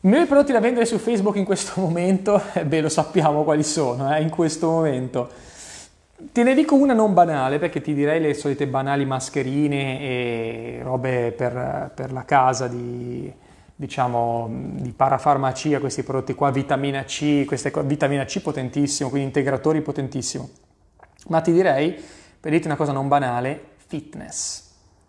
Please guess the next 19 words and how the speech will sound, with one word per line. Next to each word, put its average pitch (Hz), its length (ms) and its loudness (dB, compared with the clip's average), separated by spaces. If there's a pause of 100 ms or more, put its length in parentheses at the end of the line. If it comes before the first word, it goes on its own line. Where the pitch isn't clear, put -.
(360)
Prodotti 156 460 0
di 147 120 -2
fitness. - 920 -12 (420)
Fitness 240 540 0
lo 196 80 2
sapete 190 460 2
che 165 280 2
è - 80 0
in 180 160 0
questo 175 320 -2
momento 170 320 0
su - 160 -2
Amazon 165 460 2
la 165 80 2
categoria 151 540 0
più, 139 420 0
con 143 180 -2
più 156 200 -2
vendite, 131 580 -6